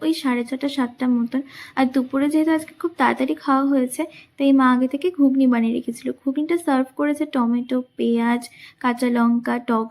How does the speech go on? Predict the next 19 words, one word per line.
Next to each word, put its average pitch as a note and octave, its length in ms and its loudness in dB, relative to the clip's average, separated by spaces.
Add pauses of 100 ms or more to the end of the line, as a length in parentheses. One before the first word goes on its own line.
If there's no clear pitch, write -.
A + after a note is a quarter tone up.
জল A#3+ 340 0 (480)
আর A3+ 280 2 (440)
বাদাম A#3+ 440 0
ঝুরি C4 220 2
ভাজা A3 280 0
দিয়ে। - 200 -6
আমরা B3 240 2
বাড়িতেই A#3 480 2
এভাবে B3+ 280 2
সব C#4+ 200 -4
সময় C#4 280 2
বানিয়ে A#3 380 4
খাই, A3+ 240 -6 (120)
বাইরের A#3 320 0
খাবার C#4 340 2 (220)
খুব B3+ 100 -2
একটা C4 260 -2
খাই B3 300 2
না। B3 160 4